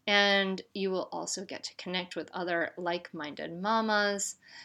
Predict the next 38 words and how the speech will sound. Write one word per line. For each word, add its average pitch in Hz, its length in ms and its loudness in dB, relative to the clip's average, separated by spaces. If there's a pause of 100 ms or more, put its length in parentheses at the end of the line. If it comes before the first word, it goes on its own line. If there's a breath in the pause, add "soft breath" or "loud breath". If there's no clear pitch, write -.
(160 loud breath)
And 240 160 4
you 269 80 6
don't 523 180 4
really 466 300 4
need, 359 200 4
you 302 80 6
don't 392 180 2
need 403 160 2
to 349 100 2
really 285 220 2
bring 247 200 2 (160)
anything 277 460 4
but - 160 -4
yourself 240 920 4 (120)
<laughs> - 120 -14
and 214 240 4
your 247 180 6
yoga 254 460 8
mat. 196 380 8 (640 loud breath)
We 220 320 0
are 233 100 2
gonna 214 220 2
c-, - 320 -10
include 190 560 -2
everything. - 600 -6
Lunch 214 680 6
and 160 160 -10
snacks - 680 4 (360 loud breath)
are 165 160 0
all 240 320 8
included. 170 880 0 (120)
So 185 640 2 (100)
I 208 60 -6
hope 466 360 -6
you 381 120 0
will 285 160 -2
be 175 180 2
there. 160 560 0